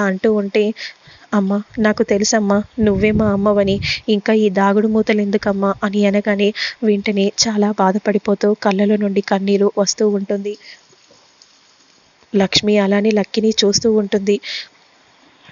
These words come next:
ఇక పంతులు గారు మాత్రం, "ఏం చేస్తున్నావు బాబు, త్వరగా తాళి కట్టు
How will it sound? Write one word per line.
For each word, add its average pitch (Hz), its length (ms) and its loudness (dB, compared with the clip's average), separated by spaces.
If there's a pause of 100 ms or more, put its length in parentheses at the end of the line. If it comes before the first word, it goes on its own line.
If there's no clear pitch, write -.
(120)
ఇక 226 140 -2
పంతులు 202 360 0
గారు 214 200 2
మాత్రం, 202 320 0 (180)
"ఏం 202 160 2
చేస్తున్నావు 214 440 -2
బాబు, 196 220 2 (180)
త్వరగా 214 280 0
తాళి 220 300 0
కట్టు 202 280 0